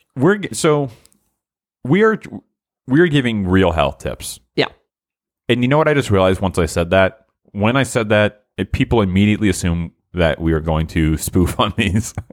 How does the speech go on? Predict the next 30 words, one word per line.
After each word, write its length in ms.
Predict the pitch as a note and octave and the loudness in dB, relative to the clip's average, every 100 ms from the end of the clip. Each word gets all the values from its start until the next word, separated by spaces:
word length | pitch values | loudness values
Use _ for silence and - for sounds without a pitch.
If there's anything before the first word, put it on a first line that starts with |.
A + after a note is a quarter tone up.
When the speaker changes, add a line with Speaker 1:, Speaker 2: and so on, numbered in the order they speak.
| - _ - E3+ | -14 _ -14 -2
Speaker 2:
Oh, 180 | D#3 E3+ | 0 0
yeah. 220 | D3+ C3+ | 0 0
Speaker 1:
The 80 | C#3 | 2
fact 300 | D3+ D3+ - | 2 2 0
of 120 | C#3 | -2
me 140 | C#3+ | 0
saying 320 | C#3 D3 C3+ A#2 | 2 2 2 2
real 340 | G#2 A2 A#2+ | 2 4 2
only 220 | A2+ C3 | 0 -2
solidifies 600 | C#3+ B2+ A#2 A2+ A2 G2 F#2+ | -2 0 0 2 0 0 -2
in 80 | |
people's 280 | F2+ G2+ F#2+ | -4 -6 -4
heads, 160 | G2+ F2+ | -4 -2
like, 180 | F2 F2 | -4 0
"Oh, 160 | B2+ | 0
this 180 | A#2 A#2 | -2 -4
is 100 | B2+ | -6
gonna 200 | B2+ B2+ | -6 -4
be 160 | B2 B2 | 0 2
a 40 | |
Speaker 2:
They're 120 | F#3 | 2
Speaker 1:
goofy 200 | D3+ - | 0 0
Speaker 2:
gonna 220 | F2+ A3 - | 0 0 0
Speaker 1:
one." 100 | F#3 | -2
Speaker 2:
be 100 | F#3 | -2
fake. 440 | - - F3+ - - A#4+ | -2 -4 -4 -4 -2 0
<laughs> 100 | - | 2
Speaker 1:
But 160 | D3+ C#3+ | 0 2
we, 260 | D3+ D3 - | 0 0 0
we, 180 | C#3 | 0